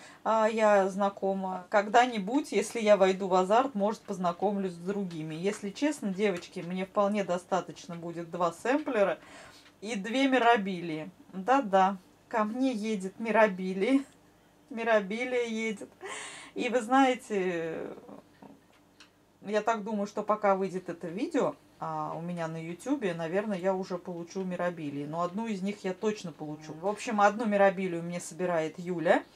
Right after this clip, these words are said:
а, потому что там редкие материалы, и у меня просто мозги вспухли, где мне брать. Во вс-, я в магазине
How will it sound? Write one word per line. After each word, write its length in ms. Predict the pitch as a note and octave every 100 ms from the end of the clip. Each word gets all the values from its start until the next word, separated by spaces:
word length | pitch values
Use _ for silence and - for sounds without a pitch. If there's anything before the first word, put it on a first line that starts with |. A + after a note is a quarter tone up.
| - -
а, 160 | F#3
потому 360 | F3+ F3+ F3+ F3
что 140 | - -
там 680 | F3 D#3+ D#3+ E3 D#3+ D#3 E3
редкие 460 | F3 E3+ - E3 D#3+
материалы, 680 | D#3+ F#3 E3 G3 C#4+ B3 F3+
и 180 | D#3+
у 80 | E3
меня 200 | E3+ F#3
просто 440 | - E3+ E3+ - E3
мозги 640 | F3+ E3+ D#3 D#3+ D3 C#3+
вспухли, 680 | C#3 - G#3 G#3 G3 E3 D#3 D#3
где 260 | D3 F3
мне 260 | F#3 D#3+ D#3+
брать. 420 | C3 E3+ G#3+ -
Во 140 | D#3+ D#3+
вс-, 500 | - - - - E3
я 160 | E3+
в 40 | E3
магазине 580 | D#3+ E3 E3+ A3 A3